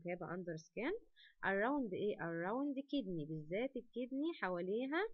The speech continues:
وايت أديبوز كونكتيف تيشو. ولو احنا رحنا اشترينا كده من عند الجزار كلاوي، كلاوي دي هي الكدني، الكلية، الكلاوي ديت هنلاقي معاها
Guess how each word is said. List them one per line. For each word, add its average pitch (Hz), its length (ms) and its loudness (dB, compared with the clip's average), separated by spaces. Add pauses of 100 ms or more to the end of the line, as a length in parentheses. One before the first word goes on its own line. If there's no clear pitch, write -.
(1040)
وايت 247 420 2
أديبوز 175 460 -2
كونكتيف 180 460 -4
تيشو. 151 240 -6 (400)
ولو 185 160 2
احنا 226 180 -2
رحنا 226 200 -4
اشترينا 208 400 -2
كده 214 200 -2
من 196 80 -2
عند 208 220 -2
الجزار 180 520 0 (140)
كلاوي، 214 440 4 (160)
كلاوي 185 280 -2
دي 202 80 -4
هي 277 200 0
الكدني، 320 440 2
الكلية، 302 480 2 (640)
الكلاوي 240 500 4
ديت 262 360 2
هنلاقي 226 320 2
معاها 233 500 0